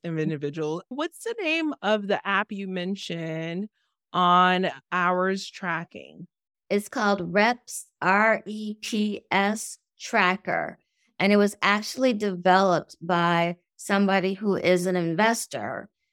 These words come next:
Speaker 2: and needed some way to keep track of their, their hours.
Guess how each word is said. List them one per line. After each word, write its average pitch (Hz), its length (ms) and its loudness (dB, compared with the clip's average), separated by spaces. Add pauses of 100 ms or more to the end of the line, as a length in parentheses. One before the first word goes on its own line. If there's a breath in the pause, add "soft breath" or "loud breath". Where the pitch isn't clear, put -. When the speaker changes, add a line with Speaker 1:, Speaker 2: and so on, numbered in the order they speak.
(120)
Speaker 2:
and 190 240 2
needed 208 480 4
some 196 380 -2
way 185 220 2
to 185 280 -2
keep 208 340 -10
track 170 500 -4
of 160 360 0
their, 160 460 -2 (180)
their 185 220 4
hours. 143 540 2